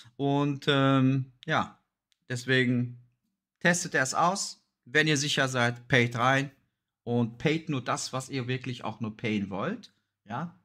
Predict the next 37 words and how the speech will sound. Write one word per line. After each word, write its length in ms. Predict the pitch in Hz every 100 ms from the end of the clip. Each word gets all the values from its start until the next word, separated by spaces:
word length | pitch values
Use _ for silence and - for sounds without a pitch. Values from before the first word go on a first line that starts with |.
| _
Nicht, 320 | - 120 135
dass 160 | - 123
ihr 80 | 117
dann 160 | 113 -
euch, 340 | 107 113 - -
äh, 340 | 80 107 101
ärgert, 480 | - 120 131 131 131 - _
„Ich 140 | 110 131
hab 140 | -
zu 100 | -
viel 200 | - 117
rein, 340 | 98 110 107 101
äh, 120 | 110 104
zu 160 | 110
viel 260 | - 110 104
Geld 240 | 101 104
investiert“, 580 | 76 82 82 - 87 -
et 100 | 80
cetera, 380 | 90 - 80 98
ja? 200 | 170 220 _ _
Überlegt's 460 | 143 156 190 233 220
euch 140 | 202
ein 100 | 180
bisschen, 280 | 180 170 165
schlaft 400 | - 151 170 -
eine 100 | 165
Nacht 240 | 160 165
drüber 400 | 139 156 147 143 - _ - -
und 160 | - 143
dann 160 | 147 143
könnt 240 | 147 139
ihr 100 | 127
immer 180 | 131 131
noch, 340 | 127 120 -
äh, 480 | 95 110 110 110 113 - -
ohne 280 | 160 156 131
Fieber, 640 | - 139 135 123 127 -